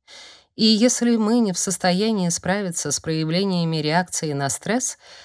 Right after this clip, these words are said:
то не сможем собрать в одно целое осколки произошедшего и будем продолжать чувствовать себя так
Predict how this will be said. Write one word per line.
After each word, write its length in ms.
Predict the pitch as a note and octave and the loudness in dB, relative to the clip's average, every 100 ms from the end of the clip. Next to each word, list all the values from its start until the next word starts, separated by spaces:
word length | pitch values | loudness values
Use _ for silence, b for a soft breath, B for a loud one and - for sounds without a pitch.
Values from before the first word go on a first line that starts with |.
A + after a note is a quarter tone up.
| B B | B B
то 120 | - | 4
не 180 | B3 A#3+ | 8 8
сможем 440 | A3 - B3+ C4 A3+ | 6 2 2 2 2
собрать 460 | G#3 F#3 G#3 A3 | 0 0 0 0
в 20 | F#3+ | 0
одно 260 | F3+ G3 | 0 0
целое 520 | G#3 - G#3 G#3 G3+ | -2 -4 -2 -2 -4
осколки 520 | - E3+ - F#3 F3 F3+ | -2 -4 -2 -4 -4 -6
произошедшего 1000 | D#3+ D#3 C#3 C3+ - E3+ - C#3 B2+ B B B B | -2 -2 -2 -2 -2 -2 -2 -2 -4 B B B B
и 100 | G3+ | 2
будем 300 | G#3+ G#3+ G3+ | 4 4 2
продолжать 840 | G#3 G3 F#3 F3 D#3 F3+ F#3+ - | 2 6 6 4 2 0 0 -6
чувствовать 500 | - F#3 F3 F3 E3 | -4 -4 -2 -2 -2
себя 340 | - D#3+ C#3+ | -2 0 0
так 420 | B2 - D#3 F3 | 0 0 0 0